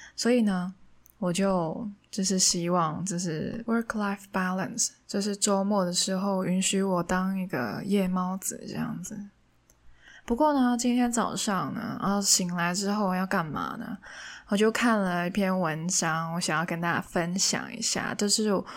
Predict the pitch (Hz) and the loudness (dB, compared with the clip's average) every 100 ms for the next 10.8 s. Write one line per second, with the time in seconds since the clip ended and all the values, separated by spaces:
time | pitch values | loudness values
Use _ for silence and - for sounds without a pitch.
0 | - - - 190 180 233 302 285 254 - | -14 -16 -4 2 4 4 4 4 4 2
1 | 180 175 196 - 202 214 196 151 - 180 | 0 0 2 2 4 2 2 2 2 4
2 | 175 165 160 165 170 - 135 - 175 147 | 4 4 2 2 2 0 -2 0 0 2
3 | 151 - 165 - - - - 214 - - | 4 4 2 -2 2 2 0 -6 -8 0
4 | 294 302 285 220 208 220 214 214 214 196 | 2 2 4 4 4 2 2 2 0 0
5 | 180 175 226 196 - 185 180 175 175 185 | 0 2 2 2 2 2 2 0 0 0
6 | 175 170 180 170 - - - - 214 202 | 0 -2 -2 -2 -4 -4 -6 -6 -2 0
7 | 202 190 190 196 190 180 165 175 175 175 | 0 0 -2 0 0 0 -2 -4 -4 -4
8 | 175 - 175 180 - - 220 - - - | -4 -6 -6 -4 -4 -4 -8 -12 -14 -14
9 | - 311 320 320 226 180 214 226 220 226 | -6 -2 0 0 2 2 4 4 4 2
10 | 226 190 170 190 190 - - - | 2 0 0 0 0 -2 0 0